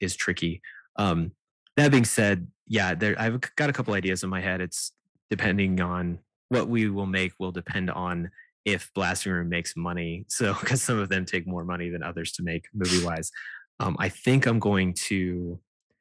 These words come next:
um, maybe go back to making a couple of short docs for the next couple years before I try to tackle another feature project, just 'cause these are, it's a lot of work, and, um, I love doing it, but I'm also like,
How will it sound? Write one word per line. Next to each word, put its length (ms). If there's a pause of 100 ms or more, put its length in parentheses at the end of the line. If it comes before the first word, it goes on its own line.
(600)
um, 460 (180)
maybe 360
go 140
back 260
to 120
making 300
a 40
couple 300
of 60
short 320
docs 580
for 500 (240)
the 60
next 220
couple 260
years 360
before 300
I 40
try 200
to 80
tackle 340
another 300
feature 300
project, 520
just 200
'cause 180
these 220
are, 260 (460)
it's 160
a 60
lot 200
of 60
work, 360 (260)
and, 280
um, 360 (520)
I 60
love 240
doing 240
it, 140
but 100
I'm 140
also 260
like, 320